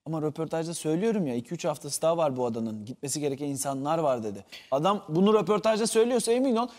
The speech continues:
a-, adadaki, e, kapalı kapılar ardında bunları konuşmuştur. Bu adada, e, d-, e, dolaşmıştır. Barış'ın niyetini biliyordur bu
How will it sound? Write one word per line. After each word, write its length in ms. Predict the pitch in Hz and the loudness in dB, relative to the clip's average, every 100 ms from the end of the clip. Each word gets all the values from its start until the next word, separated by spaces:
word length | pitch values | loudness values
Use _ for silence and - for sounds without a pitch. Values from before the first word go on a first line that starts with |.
| - _ | -20 _
a-, 280 | 190 190 - | 2 2 2
adadaki, 520 | 202 240 226 - 269 277 - _ - | 2 2 2 2 -2 -2 -14 _ 0
e, 300 | 175 185 180 | 4 4 2
kapalı 400 | 196 - 247 247 | 0 2 2 2
kapılar 340 | 214 202 254 | 0 4 6
ardında 440 | 233 170 165 240 | 6 4 2 2
bunları 260 | 233 208 254 | 4 4 4
konuşmuştur. 580 | 233 220 214 240 - 294 | 4 4 4 2 2 0
Bu 300 | 302 269 294 | 2 2 4
adada, 400 | 220 190 196 302 - - - - | 4 4 2 2 -2 -18 -8 -2
e, 60 | |
d-, 440 | 151 147 170 196 196 | 2 4 4 4 4
e, 100 | 170 | 4
dolaşmıştır. 680 | 208 226 220 254 - 294 214 | 4 4 2 0 0 0 2
Barış'ın 360 | 233 233 269 | 2 2 4
niyetini 380 | 254 208 254 311 | 4 4 4 4
biliyordur 420 | 269 302 240 180 | 4 6 6 4
bu 120 | 170 | 4